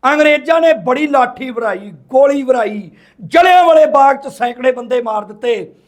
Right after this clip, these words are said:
ਫਾਂਸੀਆਂ ਤੇ ਲਟਕਾਤੇ, ਕਾਲੇ ਪਾਣੀਆਂ 'ਚ ਭੇਜ ਕੇ ਵੇਖ ਲਏ, ਪਰ ਅੰਗਰੇਜ਼ ਸੱਚ ਦੀ ਆਵਾਜ਼ ਨਹੀਂ ਸੀ ਨਾ ਦਬਾ ਸਕੇ। ਇਸੇ ਹੀ ਤਰ੍ਹਾਂ ਮੋਦੀ ਸਾਹਿਬ ਸੈਂਟਰ 'ਚ ਰਾਜ ਕਰਦੇ ਨੇ, ਕਿਸਾਨਾਂ ਨੂੰ ਰੋਕਣ ਦਬਾਉਣ ਲਈ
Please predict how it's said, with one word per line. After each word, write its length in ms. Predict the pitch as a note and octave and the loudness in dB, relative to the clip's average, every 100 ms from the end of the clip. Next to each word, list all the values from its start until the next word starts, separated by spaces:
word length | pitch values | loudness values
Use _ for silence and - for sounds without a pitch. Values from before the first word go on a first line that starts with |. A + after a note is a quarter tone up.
| _ _ - | _ _ -2
ਫਾਂਸੀਆਂ 480 | D4+ D#4+ D#4+ E4+ D#4+ | 0 0 0 0 2
ਤੇ 120 | D4+ | 2
ਲਟਕਾਤੇ, 600 | C#4 C#4 B3+ A#3+ B3 C4+ | 0 -2 -2 -2 0 -2
ਕਾਲੇ 440 | C4+ - D#4 D#4+ D#4+ | -2 0 2 4 2
ਪਾਣੀਆਂ 300 | C#4+ C4 C#4 | -2 -4 -8
'ਚ 100 | C#4 | -8
ਭੇਜ 260 | - B3 | -4 -4
ਕੇ 160 | G#3 B3 | -4 -6
ਵੇਖ 200 | A#3 A3+ | -4 -4
ਲਏ, 240 | A3+ G#3+ E3+ _ _ _ - | -4 -8 -10 _ _ _ -2
ਪਰ 240 | C4 G#3+ D3+ _ _ _ _ | -2 -2 -10 _ _ _ _
ਅੰਗਰੇਜ਼ 380 | G#3+ A#3+ B3 C4 | -2 2 2 2
ਸੱਚ 240 | B3 A3+ | 0 -4
ਦੀ 120 | B3 C4 | -4 -2
ਆਵਾਜ਼ 240 | B3 A#3+ | -2 -2
ਨਹੀਂ 120 | C4 | -6
ਸੀ 140 | A#3+ C4 | -14 -10
ਨਾ 100 | C4+ | -8
ਦਬਾ 260 | A#3+ A3+ | -2 -2
ਸਕੇ। 320 | A3 A3+ A3+ A3+ A3+ _ _ _ _ _ _ _ _ _ _ _ | -2 -8 -10 -10 -12 _ _ _ _ _ _ _ _ _ _ _
ਇਸੇ 360 | C#4 D#4 D#4 F#4 | 2 2 2 2
ਹੀ 100 | A4 | 2
ਤਰ੍ਹਾਂ 320 | E4 B3+ G3+ C#3 _ _ _ _ | 2 2 0 -6 _ _ _ _
ਮੋਦੀ 340 | G3+ A#3+ B3+ D4+ | 0 2 4 2
ਸਾਹਿਬ 380 | D4+ C#4+ C#4 C#4 - _ _ _ _ _ _ | 2 2 0 -4 -16 _ _ _ _ _ _
ਸੈਂਟਰ 440 | - D4 D4+ E4 | -2 0 0 -2
'ਚ 140 | D#4+ D#4+ E4 E4+ A3+ | 0 2 2 2 0
ਰਾਜ 320 | A#3+ C4+ C4 | 2 0 0
ਕਰਦੇ 280 | C#4 C4+ D4+ | 0 2 0
ਨੇ, 140 | C#4+ G3 - _ _ _ - | 0 -2 -8 _ _ _ -8
ਕਿਸਾਨਾਂ 460 | B3+ C4 C#4 D4+ | -4 0 0 0
ਨੂੰ 140 | D#4 D4+ | 0 2
ਰੋਕਣ 400 | C4 C4 C4+ D4 | 0 0 -4 -4
ਦਬਾਉਣ 400 | C4+ C4 C4 C#4+ | -2 -2 -2 -4
ਲਈ 360 | C#4+ D4+ E4 | -2 -2 -2